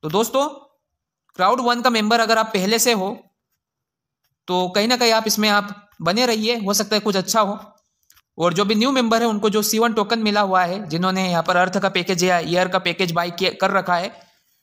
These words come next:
तो अच्छी बात है, उसका फ़ायदा मिल रहा होगा।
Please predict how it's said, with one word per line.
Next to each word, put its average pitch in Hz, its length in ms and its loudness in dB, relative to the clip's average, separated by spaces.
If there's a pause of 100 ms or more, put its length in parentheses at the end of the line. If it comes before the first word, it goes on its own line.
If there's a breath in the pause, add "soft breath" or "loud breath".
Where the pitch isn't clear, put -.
(220)
तो 160 60 0
अच्छी 160 220 -2
बात 226 200 0
है, 233 100 0 (840)
उसका - 180 -2
फ़ायदा 196 300 -2
मिल 233 140 -2
रहा 226 140 2
होगा। 220 300 0